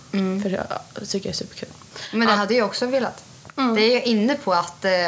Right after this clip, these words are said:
Speaker 1: plugga upp den här jävla matten
Speaker 2: Mm.
Speaker 1: som, eh, jag måste ta tag i. Och, eh, faktiskt plugga till en copywriter. Det är typ
Speaker 2: Mm.
Speaker 1: min dröm. Så här, det, jobba med
Speaker 2: Mm.
Speaker 1: reklam och vara,
Speaker 2: Ja.
Speaker 1: vara liksom den som bestämmer över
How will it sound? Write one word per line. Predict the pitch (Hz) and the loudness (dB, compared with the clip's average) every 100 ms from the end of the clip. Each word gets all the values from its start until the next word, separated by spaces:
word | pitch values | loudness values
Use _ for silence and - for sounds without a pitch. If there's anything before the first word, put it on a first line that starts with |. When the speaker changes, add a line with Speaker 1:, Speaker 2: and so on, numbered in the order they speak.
| 156 - - - - | -2 -10 -16 -16 -10
Speaker 1:
plugga | - 208 208 | -2 2 4
upp | 214 214 | 2 0
den | 220 | 0
här | 208 185 | 2 2
jävla | 202 196 165 180 | 2 0 0 0
matten | 208 220 - 208 220 277 247 - | 0 -2 -2 2 4 4 0 -2
Speaker 2:
Mm. | 226 240 | 2 4
Speaker 1:
som, | 233 226 | 6 4
eh, | 214 208 196 160 202 | 4 4 4 4 4
jag | 208 | 2
måste | 208 214 | 0 -4
ta | - 220 | -2 2
tag | 185 196 | 2 4
i. | 254 269 - - - 202 | 2 -2 -14 -16 -2 2
Och, | 214 214 - 208 | 2 0 -6 0
eh, | 202 196 185 180 180 175 | 4 4 4 4 2 -4
faktiskt | - 208 - 196 - | 0 0 2 -2 2
plugga | 202 180 | 2 2
till | - 180 175 | 0 0 0
en | 156 | -2
copywriter. | - - 165 165 160 - 180 - - - | -6 -6 -4 -4 -4 -6 -6 -10 -20 -4
Det | 196 | 0
är | |
typ | 233 | 2
Speaker 2:
Mm. | 262 | 2
Speaker 1:
min | 165 | 2
dröm. | 156 156 156 - | 0 -4 -8 -4
Så | - | -2
här, | 170 | 0
det, | 160 175 - 185 | 0 -4 -6 -4
jobba | 180 | 0
med | 170 | 0
Speaker 2:
Mm. | 165 156 | 0 -4
Speaker 1:
reklam | - 175 165 165 165 | -4 -2 -2 -2 -4
och | 165 | 0
vara, | 156 143 135 - - - | 2 0 -2 -10 -18 -2
Speaker 2:
Ja. | 220 214 | 0 0
Speaker 1:
vara | 220 190 170 165 160 160 - - - - - - | 2 2 4 4 2 -2 -10 -20 -20 -20 -20 -8
liksom | 180 185 | -4 0
den | 170 | -2
som | 160 | -2
bestämmer | 175 - 156 156 | -4 0 0 2
över | 165 156 160 | 0 0 -2